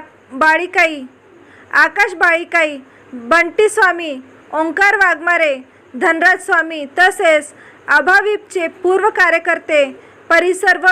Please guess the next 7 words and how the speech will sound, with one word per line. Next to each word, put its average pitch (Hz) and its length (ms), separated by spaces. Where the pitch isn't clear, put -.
शहरातील 359 580
नागरिक 311 460
उपस्थित 330 520
होते. 311 480
या 330 200
कार्यक्रमाचे 403 720
समारोप 320 540